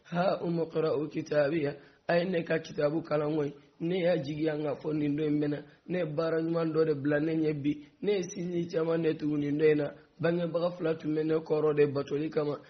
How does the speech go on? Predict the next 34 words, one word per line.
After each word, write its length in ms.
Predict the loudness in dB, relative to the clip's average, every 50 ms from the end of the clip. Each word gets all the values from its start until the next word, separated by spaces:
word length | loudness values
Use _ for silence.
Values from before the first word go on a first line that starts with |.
| -20 _ _
Ne 80 | -2 -2
tun 240 | 0 -2 -2 -2
ye 80 | -2 0
maa 240 | -2 -2 -2 -2 0
ye, 120 | 0 0
maa 200 | 0 -2 -2 -2
min 180 | -2 -2 -2 -2
b'a 140 | -2 0 -2
ka 100 | -2 -4
seli 280 | -4 -4 -4 -4 -4
farida 400 | -4 -6 -6 -4 -4 -2 -4 -4
duuru 320 | -4 -2 -2 -2 -2 -2 0
di 120 | 0 0
misiri 380 | 0 0 -2 -4 -4 -4 -4 -4
kɔnɔna 320 | -4 -4 -4 -2 -2 -2
na 120 | 0 -2 -2
cɛw 300 | -2 -2 -2 -2 0 0
la. 160 | 0 -2 -2 -6 -12 -20 _ -6
Ne 140 | -6 -6 -4
tun 200 | -4 -4 -2 0
ye 60 | 0
muso 340 | 0 0 0 -2 -2 -2 2
ye, 120 | 2 2
muso 340 | 2 0 -2 -2 -2 0 0
min 180 | 0 2 2
ni 80 | 0 -2
seli 240 | -2 -4 -4 -4 -2
wagati 340 | -2 -2 -2 -4 -4 -8 -10
tun 180 | -6 -4 -4
sera, 300 | -4 -2 -2 -2 -2 0 -2
n 80 | -2
tun 180 | -4 -4 -2 0
bɛ 60 | 0
wuli. 300 | 0 0 0 -2 -2 -6